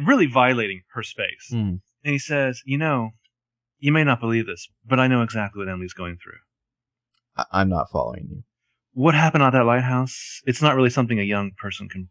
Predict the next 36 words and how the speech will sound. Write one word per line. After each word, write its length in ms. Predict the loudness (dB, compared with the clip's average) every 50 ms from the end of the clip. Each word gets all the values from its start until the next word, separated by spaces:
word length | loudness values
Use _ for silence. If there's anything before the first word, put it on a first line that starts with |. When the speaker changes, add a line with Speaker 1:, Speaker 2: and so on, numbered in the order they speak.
| _ -20
Speaker 1:
p-, 140 | -20 -20 -20 _ _ _ _ _ _
process. 680 | -4 -4 -4 -4 -6 -10 -12 -12 -12 -16 -20 -20 -20 _ _ _ _ _
Even 180 | 2 4 6
when 100 | 4 4
it's 120 | 2 2 2
self-defense, 720 | 2 2 2 0 -4 -12 -6 -2 -2 -2 -2 -4 -8 -6
it, 140 | -6 -6 -4
uh, 180 | -4 -6 -6 -6 -8 -10 -14 -18 _ _ _ _ _ _
it 100 | -10 -6
haunts 280 | -2 -2 -2 -2 -4 -10
you. 120 | -14 -16 _ _ _ _ _ _ _ _ _ _ _ -4
Forever." 460 | 0 2 4 4 4 2 -2 -8 -12 _ _ _ _ _ _ _ _ _ _ _ _ _ _ _ _ _ _ _ _ _ _ _ _ _ _ _ 0
Speaker 2:
I 240 | 4 4 4 4
can't 360 | 2 0 0 2 2 2 2 0
really 240 | 0 0 0 -2
get 220 | -2 0 -2 0 0
her 140 | 0 -2 -2
to 100 | -2 -4
talk 260 | -4 -4 -4 -2 -2
about 200 | -2 -2 -2 -2 -4
it 60 | -6
much. 300 | -6 -8 -8 -10 -12 -18 _ _ _ _ _ _ -20 -20 -2 2
Speaker 1:
Yeah, 340 | 6 6 8 8 8 6 6
I 80 | 6
didn't 200 | 6 4 4 4
either. 340 | 2 0 0 -2 -6 -8 -14 _ _ _ _ _ _ _ _ _ _ _ _ _
Talk 220 | -2 -2 -2 -2 -4
about 160 | -10 -20 -20 _
it. 60 | _ _ _ _ _ _ _ _ _ -20 -20 -20 -20 -14 _ -2
My 60 | -2
second 280 | 2 4 2 2 4 2
week 100 | 2 4
out 100 | 4 4
of 60 | 4
the 60 | 2
academy, 580 | -2 0 0 0 0 0 -2 -4 -6 -8 -10